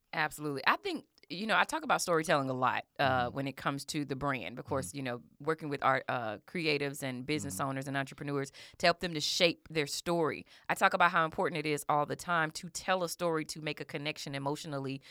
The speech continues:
Speaker 1: to your audience so that they will have a different type of loyalty to you. They'll,
Speaker 2: Mm-hmm.
Speaker 1: they'll buy with you. They'll be with you when you're down and when you're
Speaker 2: Right.
Speaker 1: up and either way.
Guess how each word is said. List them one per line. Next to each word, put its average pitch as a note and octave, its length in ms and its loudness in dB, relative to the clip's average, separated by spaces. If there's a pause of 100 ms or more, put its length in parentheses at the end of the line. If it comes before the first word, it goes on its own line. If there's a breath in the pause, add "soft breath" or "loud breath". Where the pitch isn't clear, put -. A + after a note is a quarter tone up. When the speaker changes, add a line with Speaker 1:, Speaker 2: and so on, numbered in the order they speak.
(200 loud breath)
Speaker 1:
to C#4+ 120 -2
your A3 200 2
audience F3 400 2
so D#3+ 140 0
that D#3 220 -4
they D#3 160 0
will D3+ 140 -4
have D#3 200 0
a C#3+ 60 -4
different D3 240 -8
type D#3+ 160 -10
of D3+ 140 -12
loyalty D3+ 500 0
to C3+ 140 -10
you. G#2+ 180 -12
They'll, C3+ 300 -4
Speaker 2:
Mm-hmm. G#2+ 100 -12
Speaker 1:
they'll C3 220 -2
buy D3+ 320 6
with C#3+ 240 -6
you. B2 100 -10
They'll A#2+ 300 -4 (220 loud breath)
be G3 180 0
with F3 180 0
you E3+ 200 -2
when D#3 200 -2
you're D3 140 -4
down D#3+ 400 4
and D3 100 -4
when C#3 140 -4
you're - 80 -2
Speaker 2:
Right. - 100 -2
Speaker 1:
up E3 220 4
and C#3+ 100 -6
either C#3 200 -4
way. D3+ 340 2